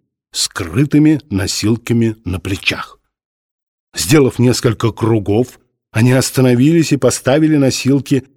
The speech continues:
на землю. Два чернокожих служителя с босыми ногами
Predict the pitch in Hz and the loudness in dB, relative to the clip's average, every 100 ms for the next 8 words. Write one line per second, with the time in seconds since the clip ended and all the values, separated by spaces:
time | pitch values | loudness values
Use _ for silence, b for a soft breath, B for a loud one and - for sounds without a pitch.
0 | - 87 101 107 76 73 - _ _ _ | -10 -6 -2 -2 -4 -10 -18 _ _ _
1 | _ _ _ _ _ _ _ 101 147 143 | _ _ _ _ _ _ _ 0 2 2
2 | - 113 120 - 127 107 104 110 113 113 | 0 0 0 2 0 0 -2 -2 0 0
3 | 123 113 107 101 110 123 110 98 92 107 | 0 0 0 -2 0 0 0 0 -2 0
4 | 127 165 | 2 0